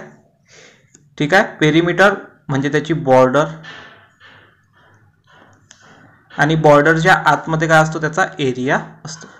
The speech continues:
बॉर्डरच्या आतमध्ये त्याचा area असतो, ठीक आहे? आता एरियासाठी तुम्हाला एक गोष्ट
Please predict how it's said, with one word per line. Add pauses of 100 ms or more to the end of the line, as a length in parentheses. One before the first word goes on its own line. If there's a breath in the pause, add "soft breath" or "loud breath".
(140)
बॉर्डरच्या
आतमध्ये
त्याचा (120)
area (240)
असतो, (1400 soft breath)
ठीक
आहे? (3500 loud breath)
आता (140)
एरियासाठी
तुम्हाला (580)
एक
गोष्ट